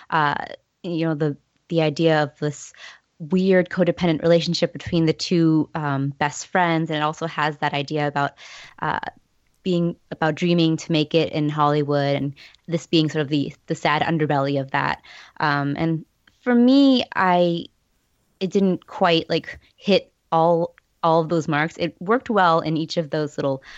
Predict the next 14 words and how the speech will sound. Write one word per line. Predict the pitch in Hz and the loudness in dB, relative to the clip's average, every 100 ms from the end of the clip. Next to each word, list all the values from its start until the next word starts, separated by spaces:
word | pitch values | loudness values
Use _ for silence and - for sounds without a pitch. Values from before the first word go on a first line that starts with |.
| - - | -18 -12
subjects. | - 156 143 - - - | 0 0 0 -4 -6 -8
Uh, | 156 | -12
the | 156 156 | -4 -2
Disaster | 160 147 - - | 0 -2 -4 -6
Artist | 143 - | -6 -8
did, | - - - | -10 -8 -6
but | 143 - - - | -6 -8 -20 -20
it | - | -6
didn't | 175 165 - | -2 -2 -4
quite, | - 175 156 123 _ _ _ - | -2 0 0 -2 _ _ _ -6
uh, | 160 143 147 | -4 -4 -6
cohere | - 180 - 139 | -8 -8 -4 -4
for | - | -4
me. | 76 - - | -8 -8 -10